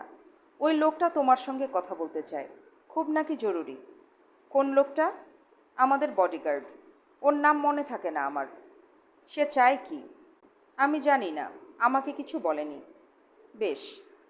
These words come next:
ডাকো।" ভিকি মন দিয়ে ওর কথা শুনল। লোকটি ঘরের চারদিকের দেয়াল তিন ফুট উঁচু করতে চায়, একটি কুকুর রাখতে চায়। "মিস্টার ভিকি, তোমার বাড়ি খুবই অরক্ষিত।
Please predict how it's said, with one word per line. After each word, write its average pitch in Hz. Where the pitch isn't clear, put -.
ডাকো।" 202
ভিকি 320
মন 311
দিয়ে 330
ওর 294
কথা 196
শুনল। 156
লোকটি 262
ঘরের 233
চারদিকের 240
দেয়াল 233
তিন 254
ফুট 294
উঁচু 240
করতে 170
চায়, 156
একটি 262
কুকুর 294
রাখতে 175
চায়। 143
"মিস্টার 214
ভিকি, 247
তোমার 339
বাড়ি 294
খুবই 320
অরক্ষিত। 196